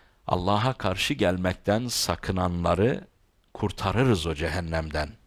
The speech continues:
Selman'a okuyor Resulullah. Da, "Zalimleri orada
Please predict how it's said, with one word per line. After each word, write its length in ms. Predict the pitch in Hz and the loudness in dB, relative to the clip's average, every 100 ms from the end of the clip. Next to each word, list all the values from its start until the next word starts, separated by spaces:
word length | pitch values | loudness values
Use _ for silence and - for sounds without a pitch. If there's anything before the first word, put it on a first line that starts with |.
| _ | _
Selman'a 680 | - - 104 98 98 95 98 | -4 0 2 2 2 4 2
okuyor 380 | 90 - 95 90 | 0 0 2 2
Resulullah. 680 | 82 - 92 85 82 78 - _ - - - - _ _ _ - | 0 -2 -4 -4 -6 -6 -10 _ -20 -20 -20 -20 _ _ _ 2
Da, 240 | 185 160 - - _ | 2 2 -6 -20 _
"Zalimleri 920 | 87 82 107 104 98 101 98 98 110 127 | -6 0 2 2 0 -2 0 0 2 0
orada 420 | - 110 95 92 | 0 0 2 0